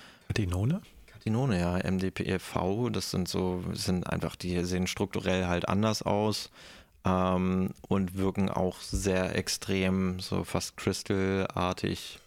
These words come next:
Speaker 1: Okay.
Speaker 2: Ähm, abgewandelt von der Droge Kat.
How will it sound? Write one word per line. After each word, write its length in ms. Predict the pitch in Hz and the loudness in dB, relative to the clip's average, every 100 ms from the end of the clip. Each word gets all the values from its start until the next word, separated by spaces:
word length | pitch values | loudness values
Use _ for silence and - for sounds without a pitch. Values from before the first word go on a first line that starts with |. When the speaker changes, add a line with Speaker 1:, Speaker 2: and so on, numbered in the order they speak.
| _ - | _ -6
Speaker 1:
Okay. 200 | 117 110 117 - - | -2 0 -2 -10 -4
Speaker 2:
Ähm, 840 | 92 92 92 92 92 92 92 92 92 - - | 0 2 2 2 2 2 2 2 2 -2 -2
abgewandelt 840 | 95 - - 98 92 92 95 92 | -2 -2 -4 2 2 4 2 0
von 480 | - 95 90 90 87 - - | 0 0 2 0 -2 -6 0
der 380 | 90 87 87 87 | 2 2 0 -4
Droge 880 | - 92 90 92 92 90 90 90 90 - | -4 -2 0 2 2 2 2 0 -2 -4
Kat. 420 | - 120 - - | -6 -4 -6 -16